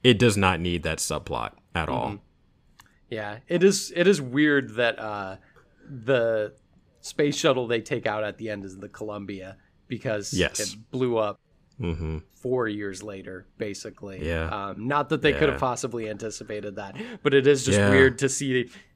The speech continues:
Speaker 2: that particular space shuttle figure in the climax so, you know,
Speaker 1: Yeah.
Speaker 2: heavily.
Speaker 1: Man, this show had the weirdest timing.
Speaker 2: Yeah, right.
Speaker 1: Right? Between nine eleven and,
Speaker 2: Mm-hmm.
Speaker 1: yeah, this, uh, the spaceship disaster.
Speaker 2: Yeah.
Speaker 1: Um, that is wild.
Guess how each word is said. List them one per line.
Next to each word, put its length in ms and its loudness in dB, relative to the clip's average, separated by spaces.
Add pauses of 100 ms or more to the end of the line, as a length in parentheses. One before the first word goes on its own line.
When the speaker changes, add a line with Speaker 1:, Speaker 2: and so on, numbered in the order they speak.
(120)
Speaker 2:
that 440 0
particular 560 0
space 300 0
shuttle 500 -2
figure 340 0
in 120 -4
the 80 -8
climax 600 -8
so, 200 -4
you 80 -2
know, 60 2
Speaker 1:
Yeah. 340 0
Speaker 2:
heavily. 400 -10 (680)
Speaker 1:
Man, 200 -4
this 100 0
show 300 2
had 320 2
the 80 -2
weirdest 500 0
timing. 560 -4
Speaker 2:
Yeah, 540 -10 (220)
right. 180 -10
Speaker 1:
Right? 400 2
Between 680 -2
nine 240 -2
eleven 600 -2
and, 340 -4
Speaker 2:
Mm-hmm. 100 -6
Speaker 1:
yeah, 280 -2
this, 320 -6
uh, 420 -4
the 100 -6
spaceship 640 -6 (200)
disaster. 640 -8 (180)
Speaker 2:
Yeah. 320 -8
Speaker 1:
Um, 140 -8
that 160 -6
is 100 -4
wild. 380 -6